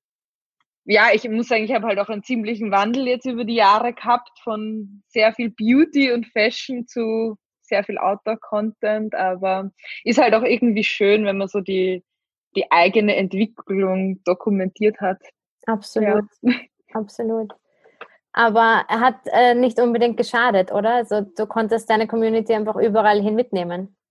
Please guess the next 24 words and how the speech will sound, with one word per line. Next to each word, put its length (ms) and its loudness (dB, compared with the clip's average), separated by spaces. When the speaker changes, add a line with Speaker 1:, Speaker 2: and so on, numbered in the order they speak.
Speaker 1:
Ja, 340 4
voll. 340 -2
Speaker 2:
Hm. 440 -6
Speaker 1:
Also 240 -4
das, 340 -2
das 220 -8
ist 120 -6
schon 200 -8
so, 120 -12
also 260 2
es 80 -2
ist 60 -10
schon 160 -2
irgendwie 260 -2
spannend 400 2
und 100 0
das 80 0
Schöne 460 2
auch 140 -2
an 140 -4
dem 140 -8
Ganzen 460 -6
ist 200 -10
halt, 300 0